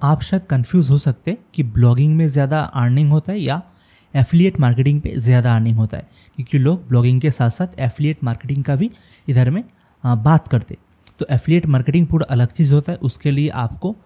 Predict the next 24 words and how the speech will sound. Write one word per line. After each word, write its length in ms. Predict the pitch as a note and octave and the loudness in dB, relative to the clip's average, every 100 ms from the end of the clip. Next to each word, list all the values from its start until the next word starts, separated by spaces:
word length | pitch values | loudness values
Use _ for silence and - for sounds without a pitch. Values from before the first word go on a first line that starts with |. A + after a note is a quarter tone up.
| _ _ _ | _ _ _
थोड़ा 140 | - C#3 | 2 2
सा 120 | D#3+ | 2
time 320 | C#3 B2+ C3 | 0 2 2
देके 180 | B2+ C3 | 0 0
अपना 220 | B2+ C3+ | -2 0
blog 300 | A#2 A#2+ A2+ | 0 0 0
को 160 | - C3 | 0 0
increase 340 | A#2 C#3 B2+ | 0 0 -2
करना 240 | - B2 B2 | -2 0 2
होगा, 240 | B2 B2+ | 2 2
नहीं 200 | A#2+ A#2 | 0 -2
तो 120 | - | -2
आप 100 | A#2+ | -4
YouTube 320 | B2+ A2 B2+ | -4 -4 -4
channel 240 | - B2 B2+ | -2 -2 0
के 120 | C3 | 0
ज़रिए 220 | B2 A#2+ | 0 0
affiliate 280 | A#2 C3 A#2+ | -2 -4 -4
marketing 300 | B2 B2 A#2+ | -6 -4 -4
कर 100 | B2 | -2
सकते 300 | A2+ A#2+ C3 | -4 -6 -6
हैं। 60 | G#3+ - - - - - _ | -8 -10 -20 -20 -20 -20 _
Instagram 580 | D3 A2+ C3+ C3 B2+ C3 - | 0 2 0 0 0 -2 -4
या 360 | B2 A#2 A#2 | -2 0 -2